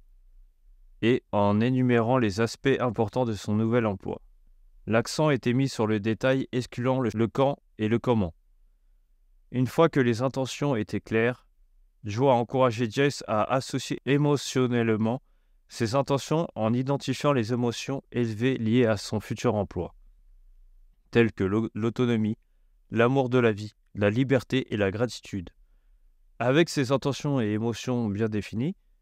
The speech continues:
Jay s'est engagé à envoyer chaque jour pour, chaque jour cette nouvelle signature dans le champ quantique. Joe a ensuite introduit la méditation pour aider Jace à maintenir son énergie et son attention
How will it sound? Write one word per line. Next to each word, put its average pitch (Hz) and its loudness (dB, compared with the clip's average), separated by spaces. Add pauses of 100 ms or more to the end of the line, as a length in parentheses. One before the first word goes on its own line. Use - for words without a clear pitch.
(280)
Jay 123 2
s'est 123 -2
engagé 127 0
à 123 2
envoyer 113 0
chaque 143 -4
jour 131 -4
pour, - -14 (920)
chaque 135 0
jour 139 4
cette - -2
nouvelle 123 4
signature 120 0
dans 110 2
le 101 2
champ 107 -2
quantique. - -8 (1700)
Joe 135 6
a 135 6
ensuite 120 0
introduit 127 2
la 127 4
méditation 117 -2
pour 113 0
aider 107 0
Jace 127 0
à 101 2
maintenir 127 0
son - -6
énergie 113 0 (400)
et 113 0
son 113 0
attention 135 0